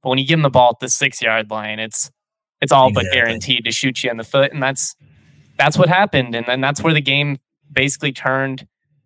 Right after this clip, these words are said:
Speaker 1: It's unfortunate. I, the Rams just aren't built to come from behind, you know? And then once Iowa went back up ten points, it was kinda like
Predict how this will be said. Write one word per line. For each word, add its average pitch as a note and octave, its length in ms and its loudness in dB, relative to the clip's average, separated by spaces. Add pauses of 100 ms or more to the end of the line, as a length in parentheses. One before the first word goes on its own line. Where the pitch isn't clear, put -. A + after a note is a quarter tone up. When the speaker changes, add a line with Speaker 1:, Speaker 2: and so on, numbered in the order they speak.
(800)
Speaker 1:
It's - 80 -8
unfortunate. F3+ 580 0
I, D#3 200 0 (760)
the E3 80 0
Rams G3+ 260 4
just A3 160 -4
aren't F#3+ 220 -2
built F3+ 240 0
to D3+ 80 -12
come D3+ 260 -2
from D3+ 160 -2
behind, C#3 420 0
you A#2+ 60 -6
know? A#2+ 160 0
And C3 100 -2
then C3 140 0
once C#3 200 0
Iowa C#3+ 360 4
went C3 200 0
back B2+ 260 0
up C3+ 180 0
ten B2+ 260 -6
points, C3 440 -4
it A2+ 80 -12
was A#2 120 -12
kinda B2 260 -4
like A#2+ 380 -4